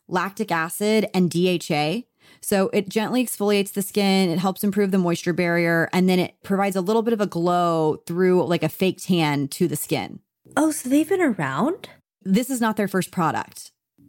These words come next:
Speaker 2: That's so weird. I had literally never heard of them before.
Speaker 1: I really think this product is smart. For me personally, I love to self-tan, and the use of having something that's, like,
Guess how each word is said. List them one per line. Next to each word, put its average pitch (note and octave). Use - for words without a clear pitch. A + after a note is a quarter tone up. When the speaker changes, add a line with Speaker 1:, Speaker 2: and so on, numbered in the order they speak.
Speaker 2:
That's C4+
so D4+
weird. A3
I G3
had F#3+
literally F#3+
never D3
heard D#3
of C#3+
them F2+
before. -
Speaker 1:
I A3+
really A3+
think G#3+
this G#3
product F3+
is E3
smart. -
For G3+
me G#3+
personally, G#3+
I F#3
love E3+
to F3+
self-tan, F#3+
and E3
the F3
use F3+
of F3+
having F3+
something F3+
that's, E3
like, D#3